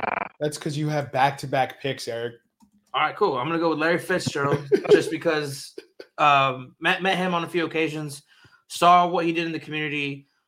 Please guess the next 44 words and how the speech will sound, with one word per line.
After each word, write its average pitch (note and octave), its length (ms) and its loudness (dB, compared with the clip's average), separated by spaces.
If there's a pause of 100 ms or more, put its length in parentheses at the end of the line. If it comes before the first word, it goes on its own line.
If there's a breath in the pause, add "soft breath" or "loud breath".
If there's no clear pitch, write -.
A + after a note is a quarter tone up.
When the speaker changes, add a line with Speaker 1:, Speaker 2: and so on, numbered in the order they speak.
(120)
Speaker 2:
um, C3+ 380 2
has D#3 400 -2
more F3+ 340 0
tackles F3+ 460 -4
than D#3+ 100 -6
he D#3+ 80 -6
does D#3 220 -4
drops D#3 420 -4
in D3+ 60 -10
his C#3+ 100 -8
N C#3+ 100 -6
F C#3 160 -8
L C3+ 120 -4
career. B2 460 -8 (580)
Um, B2+ 640 0 (680)
arguably F3 800 4
just, - 440 -8 (400)
just F#3 200 -4
a D#3+ 60 -2
guy F3 240 6
who F#3 100 2
just F3 180 -2
showed F#3+ 140 4
up F#3+ 100 2
every F3 180 -4
day E3+ 160 0
and D#3 100 -6
gave E3 120 -2
a D3+ 40 -2
hundred D#3+ 180 -6
percent, D3+ 300 -4
and C#3 80 -8
he C3+ 60 -6
just C#3 180 -8
never D3 200 -6
had C#3+ 140 -6
the C3+ 40 -6
good C#3 160 -8
fortune C#3+ 300 -6
of C3 80 -10
winning C3 140 -6
a - 20 -14
Super C#3+ 240 -10
Bowl. C3+ 320 -2